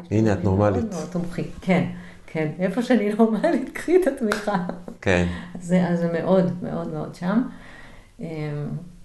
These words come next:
Speaker 2: זהו, ו-, ועשיתי את העבודה שלי כשהבנתי ש-, שמשהו בכל השנים האלה היה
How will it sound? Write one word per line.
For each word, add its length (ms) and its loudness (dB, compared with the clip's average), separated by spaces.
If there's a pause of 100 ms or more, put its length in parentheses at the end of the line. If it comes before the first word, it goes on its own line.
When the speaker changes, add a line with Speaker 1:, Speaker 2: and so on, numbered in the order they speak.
(480)
Speaker 2:
זהו, 280 2
ו-, 240 2
ועשיתי 640 0
את 60 -8
העבודה 720 2
שלי 360 0
כשהבנתי 600 -4
ש-, 160 -8 (2500)
שמשהו 380 -6
בכל 280 -4
השנים 400 -2
האלה 260 0
היה 300 -8